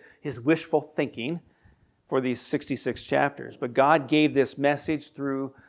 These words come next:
the Holy Spirit. And the word vision doesn't always mean a visual experience, like when some prophets saw incredible sights from God in their mind's eye.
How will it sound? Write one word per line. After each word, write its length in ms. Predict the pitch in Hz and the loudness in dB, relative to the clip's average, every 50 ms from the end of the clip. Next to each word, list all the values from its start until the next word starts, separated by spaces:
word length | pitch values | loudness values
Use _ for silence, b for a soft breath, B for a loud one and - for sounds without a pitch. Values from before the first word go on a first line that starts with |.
| b b - | b b -8
the 80 | 135 | -6
Holy 240 | 120 123 127 123 120 | -2 0 0 0 0
Spirit. 560 | 117 - - - 135 127 123 - - _ _ _ _ _ _ _ _ _ _ _ _ _ _ _ _ _ _ - | -4 -6 -8 -8 -8 -8 -10 -12 -18 _ _ _ _ _ _ _ _ _ _ _ _ _ _ _ _ _ _ -4
And 120 | 151 156 | 2 4
the 40 | 165 | 6
word 480 | 165 196 254 277 269 196 151 131 120 117 | 6 8 8 8 8 6 2 -4 -2 2
vision 600 | 170 214 247 220 165 - 151 139 110 92 - - - _ _ _ _ _ _ _ _ _ _ | 4 6 6 6 4 4 4 4 4 2 -4 -12 -20 _ _ _ _ _ _ _ _ _ _
doesn't 280 | - 151 175 180 196 190 | 8 8 8 8 6 6
always 400 | 170 175 185 185 185 180 143 135 | 6 8 8 8 6 6 4 2
mean 380 | 147 156 160 165 165 165 170 - | 0 0 2 2 2 2 2 2
a 120 | - 151 | 0 -2
visual 580 | 131 120 117 160 156 139 123 139 131 131 131 131 | -2 0 2 2 2 2 2 2 4 4 4 4
experience, 800 | 135 135 - - - - 214 233 208 143 113 107 - - b b b b b b b | 2 0 -6 -8 -4 -2 0 0 2 0 -2 -4 -8 -12 b b b b b b b
like 200 | - 147 151 160 | 2 2 4 2
when 100 | 160 147 | 0 0
some 220 | - - 175 165 | 2 2 0 0
prophets 580 | 160 - - 175 175 165 165 - 160 151 156 - | 0 4 6 8 8 8 8 8 6 6 6 2
saw 480 | - - - - - 170 156 156 156 | -4 -4 -2 6 8 10 12 12 10
incredible 500 | 156 151 147 - - 160 156 151 135 143 | 8 6 0 2 6 6 8 8 8 6
sights 440 | 131 - - - 170 156 147 143 - | 4 2 6 8 8 8 8 6 0
from 180 | - 151 143 131 | -2 -2 0 4
God 320 | 135 131 131 131 127 127 | 6 8 8 8 6 4
in 80 | 131 127 | 2 0
their 140 | 127 127 127 | -2 -2 0
mind's 420 | 131 131 135 135 139 139 120 123 | 0 0 0 0 -2 -2 -2 -2
eye. 300 | 107 110 113 120 127 | -2 -2 -4 -6 -8